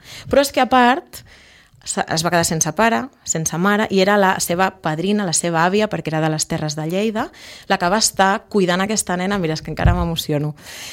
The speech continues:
Va estar cuidant aquesta nena i, i la va portar a tots els, eh, hospitals de Barcelona per veure si realment teni-, tenia, no, una solució. Aleshores, clar, això t'ho expliquen durant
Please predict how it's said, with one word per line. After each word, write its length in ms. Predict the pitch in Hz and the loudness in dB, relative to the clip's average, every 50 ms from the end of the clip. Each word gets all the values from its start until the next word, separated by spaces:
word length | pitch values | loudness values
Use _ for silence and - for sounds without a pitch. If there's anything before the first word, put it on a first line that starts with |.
| - - - - - - - - | -16 -18 -20 -20 -20 -10 -4 0
Va 60 | - | 0
estar 220 | 196 - - 220 - | 0 2 0 -2 2
cuidant 280 | 208 208 208 196 185 | 4 4 4 4 4
aquesta 360 | 180 170 180 185 - - 226 208 | 2 0 -2 -2 -2 0 0 2
nena 320 | 202 190 196 233 285 - - - - _ _ - - _ - | 2 2 2 0 -2 -2 -4 -12 -20 _ _ -18 -14 _ -4
i, 260 | 196 202 196 185 185 - | -2 0 2 2 2 2
i 80 | 202 190 | 2 2
la 140 | 190 180 170 | 2 4 4
va 160 | 175 185 185 | 4 2 2
portar 480 | - 247 240 240 - 185 202 214 247 - - | 2 2 2 2 2 0 2 2 0 0 -2
a 80 | 196 196 | -2 -4
tots 200 | - 180 175 185 | -4 -4 -2 0
els, 340 | 208 208 220 214 190 175 - - | 0 2 2 2 0 -2 -4 -6
eh, 720 | - - 175 170 165 160 156 156 156 - 180 - 185 - - | -4 -2 0 0 0 0 0 -2 -4 -6 -8 -10 -10 -6 -2
hospitals 460 | - 202 - - 185 185 208 170 170 | 0 0 2 2 0 2 2 2 4
de 80 | 208 220 | 4 4
Barcelona 760 | 233 240 - 247 208 202 202 196 196 202 208 208 202 202 202 | 4 4 4 4 6 6 6 6 6 4 0 -2 -4 -4 -4
per 120 | - 185 170 | -4 -4 -2
veure 200 | 175 175 180 196 | -2 -2 -2 -2
si 120 | 202 - 220 | -2 -2 -2
realment 380 | 208 214 202 202 190 185 196 196 | 0 0 0 0 0 -2 -2 -2
teni-, 280 | 208 196 185 185 - - | -4 -4 -4 -4 -6 -4
tenia, 360 | 175 165 170 196 220 196 175 | -4 0 2 2 2 2 2
no, 100 | 170 175 | 0 0
una 160 | 190 240 254 220 | 2 2 0 0
solució. 600 | - 208 202 185 180 - - 160 165 190 277 - - - - - - - - - - | 0 0 0 0 0 0 -2 -2 -2 -2 -2 -4 -6 -12 -16 -16 -16 -16 -14 -8 -4
Aleshores, 300 | 185 185 220 285 277 - | 0 0 2 2 2 0
clar, 300 | - 233 254 277 - - - - | 0 2 2 2 0 -2 -6 -6
això 240 | - 170 - - 208 | -4 -2 -2 0 0
t'ho 80 | 294 | -2
expliquen 460 | 320 - - - 190 190 - 269 262 | -2 -4 -4 -4 -2 0 2 2 4
durant 400 | 226 214 202 190 180 175 175 - | 4 4 4 4 4 2 -2 -8